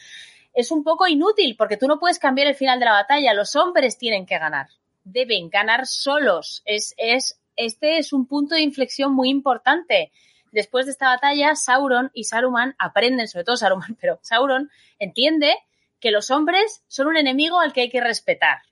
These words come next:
que antes parecía que eran la chusma y que los elfos eran muy importantes.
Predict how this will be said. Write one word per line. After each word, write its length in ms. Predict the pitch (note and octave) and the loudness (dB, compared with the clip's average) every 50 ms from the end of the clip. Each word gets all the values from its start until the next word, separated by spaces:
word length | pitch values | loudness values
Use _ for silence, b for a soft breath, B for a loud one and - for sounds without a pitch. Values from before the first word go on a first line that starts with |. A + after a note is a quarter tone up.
| _ _ _ | _ _ _
que 80 | - G3 | -4 -2
antes 240 | G3 A3 A3+ C#4 C#4 | -2 0 0 -2 0
parecía 400 | - C4 A#3+ G#3+ - B3+ B3 A#3+ | 0 0 0 0 -2 -4 -2 0
que 60 | A3+ | 0
eran 160 | A3+ A#3 A#3 | 0 2 2
la 100 | A3 G3 | 0 0
chusma 440 | - - A3+ G#3+ G3 G#3+ G3 D#3+ D#3 | -2 -4 -8 -8 -6 -4 -2 -2 -2
y 40 | D#3 | -2
que 100 | - F3 | -6 -10
los 120 | D#3+ E3 | -12 -10
elfos 260 | F#3 F#3+ - G#3+ F3 | -10 -10 -10 -8 -4
eran 160 | A3 A3 G#3+ G3+ | -2 0 0 -2
muy 140 | G3+ G3+ | -4 -8
importantes. 640 | G3+ F#3+ G3+ F#3+ - - F3 E3 E3 - - - - | -6 -2 -2 -2 0 2 0 0 0 -4 -12 -12 -14